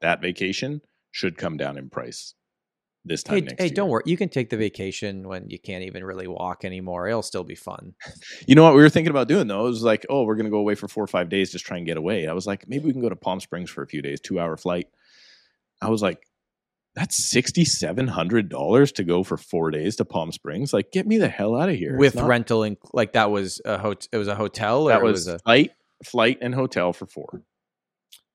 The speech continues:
Speaker 2: I've got a hookup in Palm Springs. I know someone that's bought a really nice house there that they're renting. So, if you
Speaker 1: Well,
Speaker 2: want,
Speaker 1: I
Speaker 2: I'll tell you
Speaker 1: gotta, I'm
Speaker 2: offline.
Speaker 1: gonna end up buying timeshare weeks off of friends. Like, that's probably what I'm gonna end up doing.
Speaker 2: Timeshares are making a comeback. You heard it here first.
Speaker 1: <laughs>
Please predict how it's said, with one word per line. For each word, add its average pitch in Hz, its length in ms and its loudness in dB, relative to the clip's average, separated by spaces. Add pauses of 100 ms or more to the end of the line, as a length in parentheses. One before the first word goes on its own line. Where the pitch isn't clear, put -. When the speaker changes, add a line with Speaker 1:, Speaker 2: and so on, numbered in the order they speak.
(100)
Speaker 2:
I've 104 140 -8
got 131 160 4
a 123 40 0
hookup 120 280 2
in 107 80 -6
Palm 104 260 -4
Springs. 92 460 -8
I 98 80 -4
know 101 100 -4
someone 101 240 -6
that's 92 100 -8
bought 95 220 -2
a 95 40 -4
really 92 240 -4
nice 90 220 -10
house 87 200 -10
there 87 180 -6
that 85 140 -8
they're 82 100 -8
renting. 85 440 -14 (120)
So, 85 320 -12 (760)
if - 80 -20
you 113 80 0
Speaker 1:
Well, 131 120 10
Speaker 2:
want, 107 60 6
Speaker 1:
I 110 60 8
Speaker 2:
I'll 113 60 4
tell 110 100 4
you 101 40 6 (200)
Speaker 1:
gotta, 92 60 4
I'm 101 240 0
Speaker 2:
offline. - 60 2
Speaker 1:
gonna 143 120 4
end 110 220 2
up 104 200 4
buying 98 380 0
timeshare 92 480 -6
weeks 76 220 -10
off 78 160 -8
of 73 100 -20
friends. 78 380 -12
Like, 73 160 -8
that's 90 160 -12
probably 76 280 -8
what 67 100 -10
I'm 65 80 -16
gonna 67 140 -14
end 65 140 -14
up - 140 -16
doing. 65 200 -12
Speaker 2:
Timeshares 147 600 4
are 139 60 2
making 139 260 4
a 127 40 0
comeback. 131 580 2
You 110 100 -2
heard 117 180 0
it 117 60 -2
here 117 160 0
first. 117 460 -4 (960)
Speaker 1:
<laughs> - 0 -